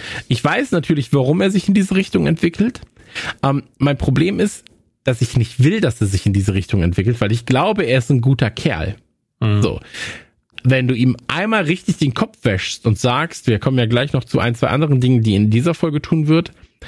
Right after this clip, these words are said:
Speaker 1: da ist deine Grenze und da gehst du nicht weiter. Aber innerhalb dieses, dieses eingegrenzten Gebiets, das wir dir gegeben haben,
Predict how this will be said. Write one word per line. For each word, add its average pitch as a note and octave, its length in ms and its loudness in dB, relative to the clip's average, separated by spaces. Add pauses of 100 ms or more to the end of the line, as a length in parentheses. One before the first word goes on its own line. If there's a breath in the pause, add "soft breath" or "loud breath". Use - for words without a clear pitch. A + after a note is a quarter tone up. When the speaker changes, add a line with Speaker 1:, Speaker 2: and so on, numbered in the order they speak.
(360 loud breath)
Speaker 1:
da C3+ 160 0
ist D3 140 -4
deine C3 220 4
Grenze D3 420 -2
und G#2+ 140 2
da A2+ 100 0
gehst B2 320 0
du A2+ 60 4
nicht G#2 240 0
weiter. B2 540 0 (1500 loud breath)
Aber A2+ 280 -2
innerhalb E3 460 0
dieses, B2+ 400 2 (360)
dieses G#2+ 340 0 (580)
eingegrenzten D3 680 0
Gebiets, B2+ 300 2
das B2+ 160 0
wir A#2 100 2
dir G2+ 100 0
gegeben F#2+ 500 0
haben, E2 300 -2